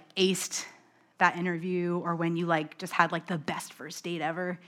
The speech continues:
When you felt like you could just take on the world. What did your body feel like? Did you stand up straighter?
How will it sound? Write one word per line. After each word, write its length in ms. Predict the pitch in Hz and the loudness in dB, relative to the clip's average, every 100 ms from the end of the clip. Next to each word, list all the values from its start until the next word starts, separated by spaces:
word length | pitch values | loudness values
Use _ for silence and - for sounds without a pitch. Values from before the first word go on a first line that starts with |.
| - - - - - | -20 -20 -20 -10 4
When 120 | 202 | 8
you 100 | 254 | 8
felt 180 | 269 247 | 8 4
like 160 | 208 | 4
you 60 | 208 | 2
could 80 | 202 | 0
just 240 | 196 - | -2 0
take 360 | - 220 226 - - | 6 6 4 -4 4
on 360 | 196 185 180 | 6 8 6
the 80 | 175 | 4
world. 540 | 165 160 156 123 123 - _ _ _ _ _ - - - - | 4 2 2 -2 -8 -16 _ _ _ _ _ -20 -20 -20 0
What 100 | 247 | 4
did 120 | 466 | 6
your 100 | 466 | 6
body 340 | 214 170 170 147 | 8 8 8 2
feel 240 | - 127 | -2 -6
like? 380 | - 131 - - _ _ _ _ _ _ _ _ _ _ _ - | -6 -12 -14 -20 _ _ _ _ _ _ _ _ _ _ _ -4
Did 100 | 208 | 2
you 60 | 240 | 2
stand 300 | 214 208 220 | 4 4 4
up 120 | 214 | 0
straighter? 500 | - 214 214 214 | -2 -2 0 -2